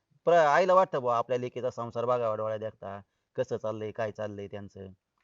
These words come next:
आनंद वाटतो जावई बापूचा संसार बघायला, लेकीचा संसार बघायला. हा? का तुझ्याकडे आयुष्यभर राहणार आहे?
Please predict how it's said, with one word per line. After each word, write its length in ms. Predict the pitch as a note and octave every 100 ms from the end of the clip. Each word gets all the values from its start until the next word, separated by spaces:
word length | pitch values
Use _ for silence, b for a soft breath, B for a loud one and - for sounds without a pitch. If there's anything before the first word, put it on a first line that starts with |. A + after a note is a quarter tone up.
| -
आनंद 280 | C3 F3 F3+
वाटतो 320 | D3 A#2+ A2+
जावई 280 | A#2 A#2 A#2+
बापूचा 340 | A#2 A2+ A2+
संसार 300 | A2+ A2 G#2
बघायला, 380 | G2+ A2 G#2 G2+
लेकीचा 300 | A2 A2+ A2
संसार 320 | G#2+ G2+ G2+
बघायला. 360 | G2+ G#2+ G2 F#2 F2+ F#2+ _ _ _ _ _ _ _ _
हा? 120 | G#2+
का 320 | C3 _ - -
तुझ्याकडे 280 | D#3+ D3+
आयुष्यभर 380 | C#3 E3 D3+ C#3+
राहणार 260 | D3 C#3+
आहे? 100 | G#2+